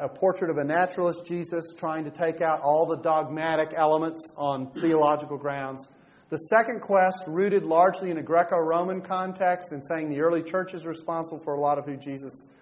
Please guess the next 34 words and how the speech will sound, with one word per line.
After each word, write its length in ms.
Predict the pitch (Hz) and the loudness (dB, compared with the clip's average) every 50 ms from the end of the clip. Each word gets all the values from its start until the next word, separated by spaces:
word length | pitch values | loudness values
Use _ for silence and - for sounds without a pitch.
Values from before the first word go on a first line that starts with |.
| _ _ _ - - _ _ - | _ _ _ -20 -20 _ _ 2
is, 260 | 165 170 165 170 175 165 | 4 6 6 6 6 6
what, 280 | 156 165 160 - - | 6 6 6 6 4
what 200 | 127 143 165 160 | 2 4 4 4
is 180 | 151 139 151 - | 4 2 2 6
said 140 | 196 190 180 | 6 8 8
about 260 | 180 175 170 156 - | 8 6 4 2 0
Jesus 320 | - 170 160 147 147 139 - | -2 -6 -6 -6 -8 -10 -8
in 60 | 143 | -6
the 80 | 139 135 | -4 0
Gospels. 580 | 135 147 151 151 147 - - 156 143 - - - - - _ _ | 2 4 4 4 2 0 -6 -8 -10 -10 -12 -18 -20 -20 _ _
And 120 | 165 156 151 | -4 -4 -4
the 100 | 143 147 | -2 0
third 240 | - 214 247 254 190 | 2 2 2 2 2
quest, 260 | - 190 175 165 - - | 0 0 0 0 -2 -4
coming 220 | 190 180 175 170 | -4 -2 0 0
out 120 | 170 165 | 0 0
of 60 | 151 135 | 0 -2
a 80 | 135 | -4
Jewish 340 | 131 131 175 226 226 202 - | -4 -4 -2 -2 -2 -2 -2
context, 540 | - 170 151 143 139 143 156 143 139 - 139 | -4 -6 -6 -6 -6 -6 -6 -6 -6 -8 -12
it's 140 | 131 - - | -12 -6 -2
actually 360 | 175 190 214 202 - - 190 | -2 -2 -2 -2 -6 -8 -8
the 60 | 170 | -6
most 400 | 165 165 156 151 151 - - - - | -4 -4 -4 -6 -6 -10 -18 -12 -6
fruitful 440 | - 220 226 202 - - 147 131 127 | -4 -2 -2 -4 -4 -6 -4 -2 -2
of 140 | 123 120 120 | -2 -4 -6
the 80 | 123 | -10
three 380 | 113 - - 156 160 156 151 147 - - - - - _ _ | -16 -10 -6 -4 -2 -2 -2 -2 -6 -12 -20 -20 -20 _ _
quests 460 | - - 175 165 160 160 160 - - - 156 | -4 2 4 4 4 4 0 -4 -8 -12 -12
and 80 | 139 | -8
has 220 | 135 165 165 156 151 - | -4 -2 -2 -2 -4 -6
the 60 | 151 | -4
most 320 | 143 143 139 139 139 - | -2 -2 -2 -2 -4 -8
potential. 500 | - 135 - - 135 113 - - - 104 | -14 -14 -12 -12 -12 -12 -14 -16 -20 -20